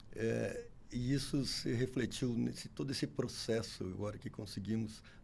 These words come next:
com o apoio da Câmara Municipal, na aprovação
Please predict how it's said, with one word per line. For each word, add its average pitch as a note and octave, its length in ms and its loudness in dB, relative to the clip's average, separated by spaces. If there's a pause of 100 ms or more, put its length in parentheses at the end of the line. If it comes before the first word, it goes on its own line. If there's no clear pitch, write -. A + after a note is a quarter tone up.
com - 140 0
o A#2+ 60 4
apoio A#2+ 300 4
da G#2 120 0
Câmara A2+ 340 0
Municipal, G#2+ 580 -2
na G#2 100 -8
aprovação A2 680 -2